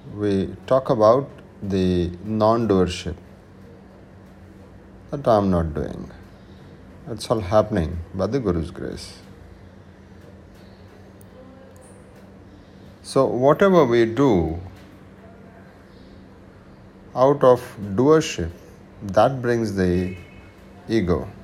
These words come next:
And ego is the biggest hurdle in the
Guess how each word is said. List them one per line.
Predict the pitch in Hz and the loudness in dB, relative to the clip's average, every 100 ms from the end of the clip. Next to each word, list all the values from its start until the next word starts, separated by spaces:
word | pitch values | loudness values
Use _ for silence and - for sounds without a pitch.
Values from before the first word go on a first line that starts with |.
| - - - - - - - - - - - - - - - - | -20 -20 -20 -20 -20 -20 -20 -20 -20 -20 -20 -20 -20 -20 -14 -4
And | 113 113 - | -2 -2 0
ego | 175 175 139 | 2 4 4
is | 131 110 | 2 0
the | 113 | 0
biggest | 98 143 135 139 - | 2 -2 2 2 2
hurdle | - 147 139 92 80 80 - - - - - - - - - - - - - - - - - - - | 4 4 6 4 2 -4 -10 -18 -20 -20 -20 -20 -20 -20 -20 -20 -20 -20 -20 -20 -20 -20 -20 -18 -6
in | 101 95 | -2 0
the | 87 82 73 | 2 0 -2